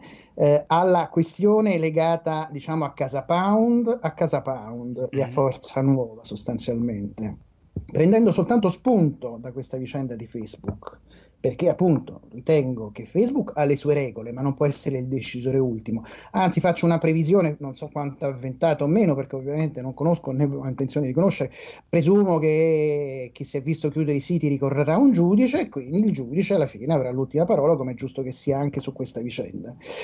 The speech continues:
Speaker 1: Però io la questione che pongo è un'altra. Eh, noi abbiamo oggi in Italia una questione sociale importante, delicatissima, che appunto sono due, eh, due associazioni, in realtà una galassia di associazioni,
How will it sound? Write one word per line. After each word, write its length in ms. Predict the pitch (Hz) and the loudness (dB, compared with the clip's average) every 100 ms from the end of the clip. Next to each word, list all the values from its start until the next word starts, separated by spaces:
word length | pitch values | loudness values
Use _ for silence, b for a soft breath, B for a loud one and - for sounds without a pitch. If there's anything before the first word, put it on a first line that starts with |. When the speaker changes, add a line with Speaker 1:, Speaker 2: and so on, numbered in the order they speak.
| B B | B B
Speaker 1:
Però 160 | - 294 | 2 6
io 80 | 240 | 6
la 80 | 190 | 4
questione 300 | 196 214 208 | 4 4 4
che 120 | 214 | 2
pongo 240 | 269 190 | 2 2
è 40 | 160 | 2
un'altra. 680 | 160 131 - - 107 110 - - B B B B B - | 0 -2 -10 -16 -16 -16 -20 -20 B B B B B -4
Eh, 420 | 170 170 175 185 | 2 4 4 4
noi 260 | 202 277 202 | 4 6 4
abbiamo 520 | 185 175 151 156 - - | 2 0 0 -4 -6 2
oggi 540 | 214 175 139 147 160 | 4 4 0 -6 -6
in 140 | 170 165 | -2 -2
Italia 720 | 160 156 127 135 151 156 165 - _ _ _ _ | 0 -2 -2 -6 -4 -2 -4 -8 _ _ _ _
una 260 | 226 214 170 | 2 2 4
questione 360 | 208 208 233 | 2 4 2
sociale 600 | 165 170 196 196 160 - - | 2 0 0 2 0 -2 -4
importante, 800 | 180 156 147 - 131 131 143 | -2 0 -2 -2 -8 -8 -8
delicatissima, 800 | 143 147 143 135 104 - 147 180 | -4 -2 -2 -6 -12 -6 -2 -2
che 160 | - 240 | 0 0
appunto 400 | 214 196 143 151 | 2 2 2 2
sono 260 | 220 160 | 2 2
due, 400 | 156 247 175 139 | 4 4 2 0
eh, 160 | - 151 | -6 -10
due 300 | 143 143 185 | -10 -2 0
associazioni, 680 | 180 151 143 - - 120 123 - | 0 -2 -8 -6 -6 -6 -10 -6
in 100 | 185 | -2
realtà 240 | 247 240 | -2 0
una 180 | 160 147 | 0 2
galassia 500 | 147 135 - - 113 | 0 -2 -8 -12 -14
di 100 | 107 | -16
associazioni, 640 | - 117 117 - 117 147 | -16 -16 -16 -12 -8 -8